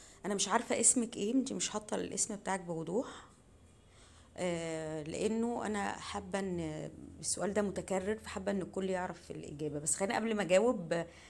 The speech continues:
أقول، آه، بس موضوع إن الاسم الواضح مهم جدًا يا جماعة، وأنا كنت عاملة فيديو على اليوتيوب هتلاقوه على القناة بتاعتي،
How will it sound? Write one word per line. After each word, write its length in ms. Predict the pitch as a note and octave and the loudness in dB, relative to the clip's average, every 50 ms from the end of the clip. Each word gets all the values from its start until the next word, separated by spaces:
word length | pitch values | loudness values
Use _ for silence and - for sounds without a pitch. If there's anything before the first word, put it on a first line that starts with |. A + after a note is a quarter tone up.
| - - - | -8 -4 -2
أقول، 460 | D3+ C#3+ G3+ G#3 G#3 G#3 G3+ G3 F#3+ | 2 2 4 4 4 2 2 2 2
آه، 1120 | F3 E3 E3 D#3+ D3+ - - - - - - - - - - - - - - - E3 E3 | 2 2 2 -2 -4 -6 -10 -16 -20 -20 -20 -20 -20 -20 -20 -20 -20 -14 -10 -8 -6 -4
بس 260 | D#3 F3 F#3 - - | -4 -4 -6 -4 -4
موضوع 320 | F#3 F#3 F3 E3 F#3+ G#3 G3+ | -2 -2 0 4 4 4 4
إن 120 | F#3+ F#3 | 4 2
الاسم 500 | F3 - - G#3 - - - G#3+ F#3+ F#3 | 0 0 2 4 4 6 4 4 2 0
الواضح 640 | F3 D#3 D#3 D#3+ F3 G3+ A3 - - G#3+ - - - | 0 0 0 2 4 4 4 4 4 2 0 -2 -2
مهم 300 | F3 E3+ F3+ G3+ G#3 G3+ | -2 0 2 2 2 2
جدًا 320 | E3+ F#3+ G3+ G3 - G#3+ | 2 0 0 0 0 0
يا 160 | G#3+ G3+ F#3 E3+ | 0 2 2 0
جماعة، 480 | E3 E3+ F#3 G3 G#3 A3+ B3 C4 A#3 | 0 0 2 2 2 2 2 2 2
وأنا 200 | G#3+ G3 F3+ F#3 | 2 0 0 0
كنت 180 | F#3 - - F#3 | -2 -4 -2 -2
عاملة 240 | D#3 F3+ G3+ G3+ G3 | 0 2 2 2 2
فيديو 380 | D#3+ G3 F#3 F3+ G3 G#3 G3+ | 0 -2 -2 2 2 4 4
على 180 | F#3+ F3 E3 D#3+ | 4 2 0 0
اليوتيوب 440 | D#3+ D#3 E3+ G3 - - G3+ F3+ F#3+ | -2 -2 -4 -4 -4 -4 -4 -2 -2
هتلاقوه 300 | F3+ F#3 - F#3+ G3 F#3+ | -4 -2 0 2 4 4
على 140 | F#3+ F3 | 4 2
القناة 240 | E3 - - E3 F3 | 0 -2 -2 -2 -2
بتاعتي، 460 | F3+ - - G3 G3+ G3 - G#3 F#3+ | -2 -2 -2 -2 -2 0 -2 -4 -4